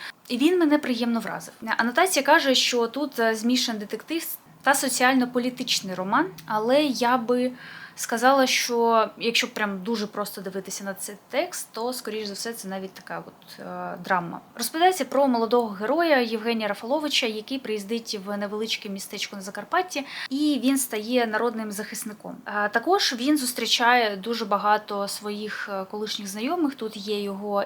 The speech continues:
і викладач, якщо я не помиляюсь, і також він зустрічає тут, е, своє перше кохання, дівчину. І виявляється, що це перше його кохання, дівчина,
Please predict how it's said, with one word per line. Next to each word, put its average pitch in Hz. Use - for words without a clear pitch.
і 202
викладач, 214
якщо 262
я 233
не 226
помиляюсь, 220
і 220
також 214
він 202
зустрічає 208
тут, 208
е, 202
своє 226
перше 226
кохання, 180
дівчину. 185
І 254
виявляється, 269
що 226
це 254
перше 254
його 226
кохання, 285
дівчина, 226